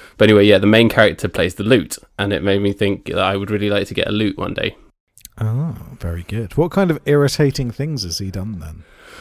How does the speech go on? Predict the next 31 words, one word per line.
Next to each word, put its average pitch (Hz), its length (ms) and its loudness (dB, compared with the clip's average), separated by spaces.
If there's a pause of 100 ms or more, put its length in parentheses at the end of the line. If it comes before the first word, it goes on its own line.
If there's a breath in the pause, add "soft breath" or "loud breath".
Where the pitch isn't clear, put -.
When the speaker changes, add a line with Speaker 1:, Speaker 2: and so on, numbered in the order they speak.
(240 loud breath)
Speaker 1:
Just, 143 240 4
well, 135 300 8
there's, 135 360 6 (100)
I, - 500 -10 (140)
I 98 100 -6
don't 117 100 2
wanna 113 200 4 (680)
get 123 160 2
into 113 200 4
it 95 60 -6
too 113 100 2
much. 98 80 0
That 120 240 2
he 120 180 2
ha-, 123 140 4
also 143 260 4
has 127 100 2
a 123 60 2
charity 110 520 2
called 98 200 -2
World 101 320 4
Builders, 110 420 2 (140)
and 104 140 2
they 104 40 6
used 107 200 2
to - 60 -14
do 110 100 2
this 104 140 0
annual 101 340 2
crowdfunding 104 640 0
thing. 101 380 0